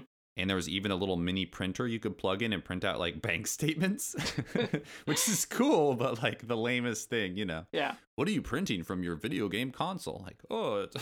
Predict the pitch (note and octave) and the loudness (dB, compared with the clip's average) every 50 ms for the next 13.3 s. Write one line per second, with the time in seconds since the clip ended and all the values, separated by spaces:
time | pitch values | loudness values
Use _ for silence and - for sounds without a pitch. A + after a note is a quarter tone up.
0 | - - - F3 - - - - B2 - - - - - - - G#2 - - - | -10 -8 -6 -6 -6 -6 -6 -8 -8 -8 -10 -20 -20 -14 -10 -8 -6 -4 -2 -2
1 | G#2 - G2 G#2+ G#2+ G2 - - - - - C#3 C3 B2+ - - C3+ B2+ B2+ - | -2 -2 0 0 0 0 0 -2 -2 0 2 2 2 2 0 -2 -2 -2 -2 -4
2 | E3+ F#3+ E3 - - F#2+ F#2 - - G2+ G#2 A2 B2+ C#3 - - - - - _ | -4 -4 -4 -2 -2 -2 -2 -2 -4 -6 -6 -4 -4 -6 -8 -8 -12 -16 -20 _
3 | _ _ _ _ _ _ _ - D3 - A#3+ C4 B3+ A#3+ E3+ D#3 C#3+ C#3+ C#3 C#3+ | _ _ _ _ _ _ _ -6 -2 -2 -2 0 2 2 2 2 2 0 0 -2
4 | C#3 - - - - - - _ - D3+ D3+ C#3+ - D#3 D#3+ D#3+ D3 C#3 C3 C#3 | -2 -4 -4 -6 -8 -10 -10 _ -8 -8 -6 -4 -4 -2 0 2 2 2 0 0
5 | C3 - C3+ C3 B2+ - C#3 C3+ - - D3 C3 - - - - - C3+ C3+ C3 | -2 -2 -2 -2 -2 -2 -6 -6 -6 -8 -10 -6 -4 -4 -4 -2 -2 -2 -2 -2
6 | C3 C3+ G3 A#3 - - - - - - - - - - - A#2+ B2 B2 A#2+ A#2 | -2 -2 -4 -4 -4 -6 -8 -10 -10 -10 -10 -8 -8 -8 -6 -6 -6 -6 -6 -10
7 | _ _ _ _ _ _ - D#3+ D3 D3+ - - - D3+ D3+ - - F3 F3 F3 | _ _ _ _ _ _ -6 -4 -4 -4 -4 -4 -2 -2 -2 -2 -2 -2 -2 0
8 | F#3+ F#3+ F#3+ G3+ - - - _ _ - D#3+ E3 C#3 A2 A#2 C3+ B2+ - - _ | -2 -4 -4 -4 -10 -16 -20 _ _ -2 2 2 2 4 2 0 -2 -2 -6 _
9 | _ _ _ _ - C3+ D3 D#3+ C#3 C#3 C3 - B2+ A#2+ B2 G#2+ G2 - - G#2+ | _ _ _ _ -4 -2 0 0 0 -2 -2 -2 -2 0 0 0 0 0 0 0
10 | G#2+ - G#2+ E2+ D#2+ - E2 - - D#2+ D#2 D2+ D2+ - - F2 F#2 G2 F#2 - | 0 0 -2 -4 -4 -6 -6 -8 -6 -6 -4 -4 -4 -4 -2 -2 -2 -2 -2 -4
11 | G#2 F2 E2 E2 F2+ E2 D#2+ D#2+ - - - F#2 - - G2+ G2+ G2 - - D2+ | -4 -4 -2 -2 0 -2 -2 -6 -8 -8 -8 -8 -6 -4 -4 -4 -4 -4 -4 -6
12 | D#2 C#2+ C#2+ - E2 E2 D#2 D2+ D2+ D2 - - E2 E2+ D2+ C#2 D#3 D#3 D#3 D3 | -6 -6 -8 -8 -8 -6 -6 -6 -6 -6 -4 -4 -2 -2 -2 0 0 2 2 2
13 | C#3+ C3 B2+ - - | 2 0 -2 -4 -10